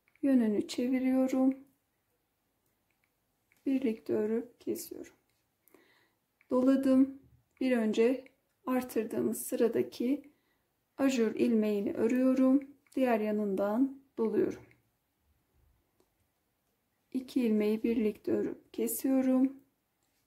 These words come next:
Arada bir, iki, üç, dört ilmek ördüm. Kalan iki ilmeği çeviriyorum.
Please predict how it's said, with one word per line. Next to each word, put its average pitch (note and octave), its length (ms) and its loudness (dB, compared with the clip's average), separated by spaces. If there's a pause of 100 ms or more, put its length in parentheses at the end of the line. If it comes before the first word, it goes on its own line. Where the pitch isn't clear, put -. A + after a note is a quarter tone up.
(360)
Arada A3+ 720 0
bir, A#3 420 -2 (500)
iki, A3+ 600 -6 (680)
üç, B3 500 -4 (600)
dört C4 340 0
ilmek G#3+ 420 -6
ördüm. G#3+ 640 -4 (380)
Kalan C4+ 420 0
iki C#4+ 300 -6
ilmeği G#3+ 600 -4 (800)
çeviriyorum. C4+ 920 -2